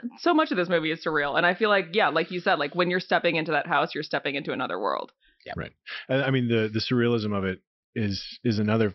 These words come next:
Speaker 3: uh, funny, I mean, knowing that Billy Wilder came up doing some silent work himself and Gloria
Speaker 1: Mm-hmm.
Speaker 3: Swanson, her story is, is sort of represented on screen also.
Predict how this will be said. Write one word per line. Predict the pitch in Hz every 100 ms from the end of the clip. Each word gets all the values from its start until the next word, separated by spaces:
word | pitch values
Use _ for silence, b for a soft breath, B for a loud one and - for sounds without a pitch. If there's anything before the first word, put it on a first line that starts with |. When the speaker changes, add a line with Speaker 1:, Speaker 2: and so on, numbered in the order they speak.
| 110
Speaker 3:
uh, | 104 107
funny, | 95 123
I |
mean, | 127 123
knowing | 131 165 156 127
that | 110
Billy | 123 123
Wilder | 117 113 110 104
came | 117 110
up | 107 -
doing | 107 101 98 95
some | - 101
silent | 98 92 90
work | 92 90
himself | 92 156 151 117
and | 104
Gloria | 101 95 -
Speaker 1:
Mm-hmm. |
Speaker 3:
Swanson, | 160 143 123 113
her | 123
story | - 123 113 107
is, | 104 98
is | 104 101 -
sort | 110 101
of | 90 - 107 107 107
represented | 104 107 101 101 101
on | 98
screen | - 98 95 95 92
also. | 107 110 - 104 98